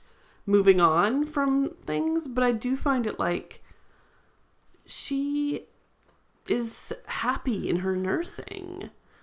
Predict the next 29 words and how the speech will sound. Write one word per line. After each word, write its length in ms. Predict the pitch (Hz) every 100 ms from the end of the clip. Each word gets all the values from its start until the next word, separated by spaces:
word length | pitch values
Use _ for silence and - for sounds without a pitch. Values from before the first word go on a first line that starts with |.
| _ - - _ _ _ - -
And 140 | 196
so 100 | 202
he 160 | 196 226
comes 280 | 262 240 208
along 300 | 202 196 185
and 80 |
is 100 | 175
like, 220 | 175 165 160
"But 200 | 160 -
you 60 |
don't 300 | 160 160 156
have 180 | 175 165
a 80 | 165
man." 640 | 160 190 226 165 143 -
It, 200 | 190 175
he 120 | 180 196
doesn't, 360 | 208 208 -
he 140 | - 190
doesn't 320 | 175 170 160
ever 120 | 151
say 160 | 143 135
those 240 | 80 80
words. 400 | - - - -
He 120 | - 190
never 420 | 175 170 156 151
ever 160 | 147
makes 220 | 151 - -
that 140 | 160
explicit, 600 | - - 202 220 311 302